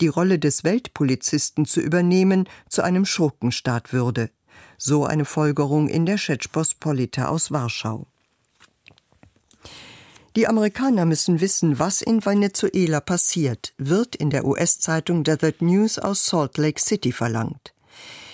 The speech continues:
Im Kongress fragen sich selbst Republikaner mittlerweile, was die Regierung vorhat. Und sie haben recht. Die Amerikaner müssen die Absicht kennen. In den U S A hat nur der Kongress die Macht, einen Krieg zu erklären.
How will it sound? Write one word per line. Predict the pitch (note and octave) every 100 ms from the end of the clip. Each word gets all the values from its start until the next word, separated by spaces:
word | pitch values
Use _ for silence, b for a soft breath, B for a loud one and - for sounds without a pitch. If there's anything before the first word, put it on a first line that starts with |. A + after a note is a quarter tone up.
| B B
Im | G#3+ A3
Kongress | G#3 A#3 A3 A#3 B3 - -
fragen | - G3+ G#3+ G3
sich | F3+ F3
selbst | F#3+ F#3+ - -
Republikaner | E3+ F#3+ F#3+ G#3 - F#3+ E3 C#3+
mittlerweile, | C#3 C3+ C#3+ C3 D3 D#3 E3 E3
was | - C3+ D3 -
die | D#3
Regierung | E3 F#3 D3+ C#3 C#3+ E3
vorhat. | - G#3+ B2 A#2+ D3+ - _ -
Und | F3 B2 -
sie | - D3+
haben | D#3 F3+
recht. | F#3 A#2 - - _ B B B B B -
Die |
Amerikaner | - F#3+ G3+ - B3+ G3
müssen | F3 - F3
die | D#3+
Absicht | - - - A2+ - -
kennen. | C3 A#2 G#2+ D#3+ _ B B B B -
In | A3
den | A3 G#3
U | - F#3
S | D#3 -
A | C#4 C4 C3+
hat | C#3+ -
nur | E3+ E3+
der | E3+
Kongress | - D#3 D3 A#3+ - -
die | A#2+
Macht, | A#2+ D#3 - -
einen | - B2 B2
Krieg | - G#3+ - -
zu | -
erklären. | A#2 - B2 A#2 B2 A2